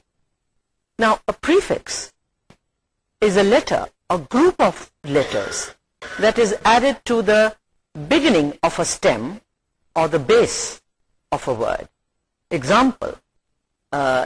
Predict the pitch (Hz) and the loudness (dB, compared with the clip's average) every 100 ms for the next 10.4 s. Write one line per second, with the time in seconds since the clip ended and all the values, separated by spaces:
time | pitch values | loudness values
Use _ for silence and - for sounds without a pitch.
0 | - 214 202 180 208 214 - - 262 330 | -2 0 0 2 4 2 0 0 2 2
1 | 269 - 135 - _ _ _ _ _ _ | 2 -2 -6 -10 _ _ _ _ _ _
2 | _ _ _ _ _ _ _ 175 - - | _ _ _ _ _ _ _ -6 -4 0
3 | 359 - 180 - - - 185 208 220 - | 0 2 -2 -2 -6 -2 0 0 -6 -18
4 | _ _ _ _ _ _ _ _ _ _ | _ _ _ _ _ _ _ _ _ _
5 | _ - 185 147 113 - _ _ - 143 | _ -6 -2 -2 -6 -16 _ _ -8 0
6 | 160 165 196 175 _ 170 143 165 - - | 0 0 -2 -4 _ -8 -4 -2 -4 -4
7 | 165 208 - _ _ _ _ _ _ _ | -6 -8 -18 _ _ _ _ _ _ _
8 | _ - 180 170 151 120 196 262 320 - | _ -8 -4 -2 -2 2 2 4 2 -4
9 | - - _ _ 165 165 165 - 254 359 | -6 -10 _ _ -4 -2 -4 0 2 2
10 | 226 127 117 - | 2 2 0 -8